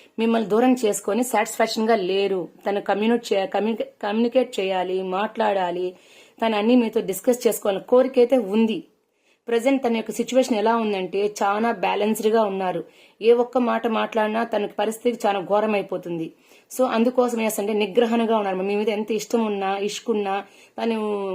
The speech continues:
ఎక్స్‌ప్రెస్ చేయలేరు ఇప్పుడున్న పరిస్థితిలో. ప్రజెంట్ ఎలా ఉందంటే స్టబాన్‌గా ఉన్నారు, నిగ్రహంతో ఉన్నారు. ఎక్కడ ఏం చేయాలనేసి బ్యాలెన్స్ చేసుకుంటూ మూవ్ అవుతున్నారు. కానీ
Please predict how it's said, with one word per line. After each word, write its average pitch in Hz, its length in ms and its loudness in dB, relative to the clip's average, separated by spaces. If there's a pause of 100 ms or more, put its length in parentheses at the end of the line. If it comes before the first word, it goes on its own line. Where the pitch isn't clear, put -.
(300)
ఎక్స్‌ప్రెస్ 240 500 0
చేయలేరు 220 240 6
ఇప్పుడున్న 190 240 -4
పరిస్థితిలో. 180 480 -6
ప్రజెంట్ 226 380 0
ఎలా 208 160 2
ఉందంటే 202 280 -2
స్టబాన్‌గా 214 680 2
ఉన్నారు, 214 400 0 (520)
నిగ్రహంతో 233 640 2
ఉన్నారు. 214 420 0 (400)
ఎక్కడ 214 340 0
ఏం 233 200 0
చేయాలనేసి 214 640 -2
బ్యాలెన్స్ 214 500 0
చేసుకుంటూ 214 500 0
మూవ్ 214 240 0
అవుతున్నారు. 180 440 -4 (140)
కానీ 214 240 0